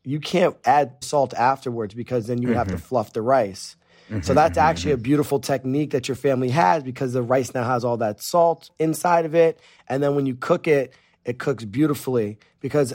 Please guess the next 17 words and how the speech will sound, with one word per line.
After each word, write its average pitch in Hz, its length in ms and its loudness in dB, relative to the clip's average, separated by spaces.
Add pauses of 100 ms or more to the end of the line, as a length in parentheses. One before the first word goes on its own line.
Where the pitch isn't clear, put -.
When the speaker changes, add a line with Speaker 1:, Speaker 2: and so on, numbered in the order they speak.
(120)
Speaker 1:
I 160 380 2
state 131 340 0
in 131 80 -4
the 123 80 -2
book, 113 420 -2 (300)
you 127 120 -6
salt 139 440 0
your 135 100 0
rice 113 320 -2 (120)
after. 135 640 -2 (220)
You 123 100 -6
don't 123 100 -4
put 143 160 -4
salt 123 240 0
in 127 120 -4
the 120 60 -2
water, 110 520 -6